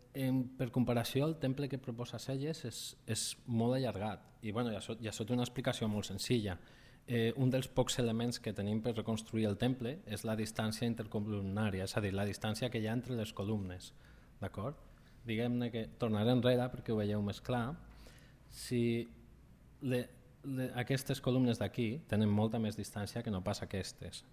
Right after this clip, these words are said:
Llavors, si allargues la longitud d'aquestes distàncies, si assumim que és un temple exàstil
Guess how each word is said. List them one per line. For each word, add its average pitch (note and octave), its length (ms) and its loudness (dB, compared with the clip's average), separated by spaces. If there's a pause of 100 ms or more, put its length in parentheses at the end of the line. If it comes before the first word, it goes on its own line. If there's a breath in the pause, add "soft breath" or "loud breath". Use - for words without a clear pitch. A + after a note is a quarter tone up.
Llavors, A2 420 0
si - 160 -6
allargues A#2+ 480 2
la A#2+ 80 4
longitud A#2 480 2
d'aquestes G2+ 460 -4
distàncies, A2 720 -4 (260 loud breath)
si - 160 -4
assumim A#2+ 320 2
que C3 80 -4
és - 80 -6
un A2 140 -2
temple A2 260 -2
exàstil A2 640 -6